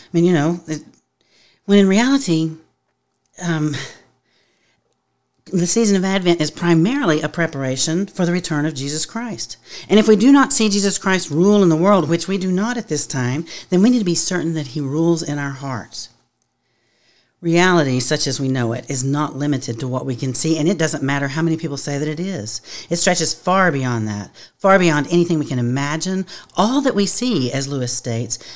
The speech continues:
suggests a greater reality, a greater truth that we cannot see. And our experiences here on this earth and in this life are a kind of copy or echo of what is true and what is real.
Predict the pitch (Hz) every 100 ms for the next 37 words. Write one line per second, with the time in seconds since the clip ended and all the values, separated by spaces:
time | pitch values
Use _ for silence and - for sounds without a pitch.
0 | - - 151 180 180 - 170 135 170 190
1 | 180 143 135 123 107 117 117 113 113 151
2 | 180 151 131 - 123 120 - - - 185
3 | 190 - 247 269 139 - - 117 82 -
4 | _ _ _ - 156 151 - - 175 156
5 | - 135 - 165 151 131 131 254 - 117
6 | 113 120 - 131 127 120 113 220 - 135
7 | 117 120 - - - - 139 151 - 156
8 | 139 - - 220 - 110 113 _ _ _
9 | 131 - 170 - 104 - - _ 139 147
10 | 139 - - 233 139 107 131 135 127 123
11 | 127 147 110 113